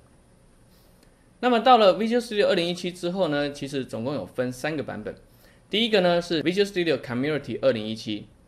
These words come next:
这个版本呢已经包含了非常非常多的功能，从基础的这个T F S跟 Git 版控、语法的高亮、开发侦错，还有支援呢超过二十种程式语言。那么它还有一个新的功能是可以开启任意资料夹。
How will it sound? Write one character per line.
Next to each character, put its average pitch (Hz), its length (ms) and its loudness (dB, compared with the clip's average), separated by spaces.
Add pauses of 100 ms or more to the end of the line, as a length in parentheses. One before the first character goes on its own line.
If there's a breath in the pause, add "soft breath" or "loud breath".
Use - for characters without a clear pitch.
(200)
这 208 80 2
个 208 60 4
版 180 180 4
本 156 100 4
呢 143 140 2
已 120 100 -2
经 139 200 -4
包 139 160 -2
含 127 100 -4
了 110 80 -2
非 147 180 -2
常 123 200 -6
非 120 100 -4
常 113 140 -6
多 113 100 -6
的 107 80 -6
功 107 220 -10
能， 85 160 -14 (340 soft breath)
从 160 400 0
基 190 140 -4
础 151 180 -4
的 117 140 0
这 135 100 -6
个 127 100 -2
T 160 240 -2
F 139 140 0
S 135 180 0
跟 143 220 -6
Git 139 180 -4
版 101 220 -10
控、 127 320 -4 (220 loud breath)
语 151 120 -4
法 185 140 0
的 123 80 2
高 151 200 2
亮、 147 200 2
开 147 160 -2
发 151 100 0
侦 151 200 -6
错， - 400 -4
还 135 100 0
有 131 100 4
支 160 200 -4
援 131 160 2
呢 123 120 -2
超 143 200 -4
过 143 280 -4
二 190 140 0
十 143 140 -10
种 107 200 -6
程 107 200 -12
式 120 180 -10
语 95 120 -12
言。 90 180 -12 (880 soft breath)
那 214 100 0
么 202 100 2
它 226 220 2
还 190 160 0
有 170 160 4
一 165 40 0
个 156 120 -2
新 196 200 -6
的 160 120 -2
功 147 160 -2
能 117 120 -4
是 131 160 -8
可 135 160 -6
以 127 80 -2
开 143 240 -6
启 104 300 -8
任 156 240 0
意 139 80 -2
资 120 160 -4
料 113 100 0
夹。 98 300 -10